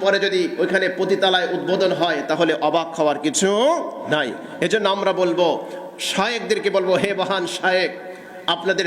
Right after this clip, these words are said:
তিলাওয়াত শুনে আমাদের হৃদয়ে ঝংকার তোলে। আপনারা প্রত্যেকে আওয়াজ তুলুন, আপনাদের আওয়াজ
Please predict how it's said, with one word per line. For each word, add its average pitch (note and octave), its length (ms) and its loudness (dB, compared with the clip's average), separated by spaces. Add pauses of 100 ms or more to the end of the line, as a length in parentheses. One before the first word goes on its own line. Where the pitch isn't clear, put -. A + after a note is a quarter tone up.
(100)
তিলাওয়াত F#3 320 2
শুনে F#3 240 2
আমাদের E3+ 320 2
হৃদয়ে D#3+ 240 2
ঝংকার D#3 420 0 (100)
তোলে। G#2 220 -4 (500)
আপনারা G#3+ 360 0
প্রত্যেকে D4 460 0
আওয়াজ D4+ 440 0
তুলুন, C4 300 4
আপনাদের A#3+ 340 -2
আওয়াজ B3 320 -2